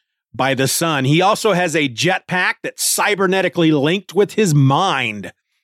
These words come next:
Westfield orders Auron to get the D N A data disk,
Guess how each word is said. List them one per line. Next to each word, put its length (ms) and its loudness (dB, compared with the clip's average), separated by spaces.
Westfield 640 0
orders 500 2
Auron 520 2
to 160 -2
get 360 -4
the 100 0
D 320 0
N 80 0
A 220 0
data 420 -2
disk, 440 -4